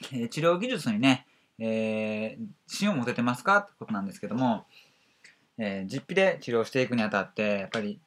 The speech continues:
治療技術に自信がないとなかなか請求できないですよね。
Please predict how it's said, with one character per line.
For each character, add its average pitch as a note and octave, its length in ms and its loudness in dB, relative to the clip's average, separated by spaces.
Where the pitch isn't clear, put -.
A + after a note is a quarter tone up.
治 - 140 -12
療 D3+ 160 0
技 G#3+ 80 -6
術 A3+ 140 -10
に B2 60 -4
自 G2+ 100 -8
信 C3 160 -6
が D#3+ 100 -2
な C3 100 -2
い G2 60 -8
と F#2 280 -10
な G#2+ 80 -6
か A2 120 -2
な A2 100 -4
か G2+ 280 -2
請 A2+ 200 -8
求 A#2 160 -10
で B2 120 -6
き D#3 80 -4
な C3+ 160 0
い - 20 -8
で - 80 -16
す - 100 -20
よ G#2+ 60 -12
ね。 D#3 260 -6